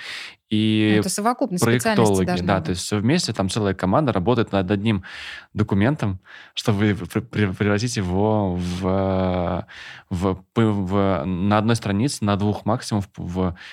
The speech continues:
Speaker 1: понимающие таблички, да, которые можно за один раз объяснить су-, судье, либо потенциальному покупателю, что написано в,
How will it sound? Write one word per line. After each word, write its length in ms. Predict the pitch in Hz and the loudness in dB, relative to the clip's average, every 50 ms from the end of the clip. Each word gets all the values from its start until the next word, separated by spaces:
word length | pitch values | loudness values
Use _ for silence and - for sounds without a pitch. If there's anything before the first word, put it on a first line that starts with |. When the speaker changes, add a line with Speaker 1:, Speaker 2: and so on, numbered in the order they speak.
| - - - - | -20 -20 -12 -2
Speaker 1:
понимающие 680 | - 104 101 98 101 107 113 113 110 - - 107 98 90 | 0 2 2 4 4 2 2 2 0 -2 -2 -2 -2 -2
таблички, 600 | 101 - - 104 92 92 92 90 - - - 87 | -4 -2 -2 0 0 0 -2 -2 -4 -6 -4 -2
да, 160 | 87 92 95 | 0 0 -2
которые 300 | 95 - - - 90 90 87 | -2 -4 -4 -4 -2 0 0
можно 280 | 95 104 95 95 95 | 0 0 0 0 -2
за 120 | 87 92 95 | 0 0 0
один 420 | 92 95 85 - 95 92 90 92 - | -2 -4 -4 -4 -2 -2 -2 -4 -4
раз 220 | - - 104 104 - | -2 -2 -2 -2 -2
объяснить 280 | 92 95 92 98 90 87 | -6 -6 -4 -4 -6 -6
су-, 260 | - - 92 90 - | -4 -6 -6 -6 -6
судье, 340 | - - 104 85 87 107 127 | -6 -4 -4 0 0 0 2
либо 340 | 113 95 95 87 90 87 85 - - - - - - | 2 2 0 0 -2 -2 -4 -6 -14 -16 -16 -12 -4
потенциальному 540 | - 117 - 107 98 113 107 107 101 92 87 | -4 -2 0 0 0 0 0 0 0 -2 -4
покупателю, 540 | - - - - - - 101 113 - - 95 | -6 -8 -6 -6 -2 -2 -2 -2 -2 -4 -10
что 160 | - - 104 | -8 -4 -2
написано 420 | 101 101 95 - 101 - - 98 92 | -2 0 0 -2 -4 -6 -4 -6 -6
в, 160 | 90 90 90 | -6 -6 -4